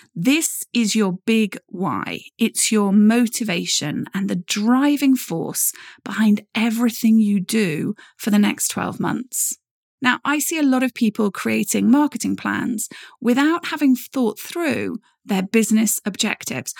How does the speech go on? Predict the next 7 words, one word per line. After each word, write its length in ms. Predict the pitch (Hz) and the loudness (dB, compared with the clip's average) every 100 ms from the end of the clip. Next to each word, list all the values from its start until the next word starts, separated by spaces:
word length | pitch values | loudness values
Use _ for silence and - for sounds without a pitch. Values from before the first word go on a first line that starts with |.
| - - | -18 -6
but 160 | 240 226 | -2 2
marketing 800 | 226 269 302 - - 220 196 - | 2 2 0 -4 -2 -2 -2 -4
exists 920 | 196 190 208 262 - - - - - - | -6 -4 -2 0 0 -4 -4 -6 -6 -4
to 120 | 220 | -2
service 760 | 208 - 269 285 233 208 - 208 | 0 0 0 0 -2 -4 -6 -2
your 120 | 208 | 0
business. 680 | 226 226 - - - - | 0 0 -2 -6 -4 -4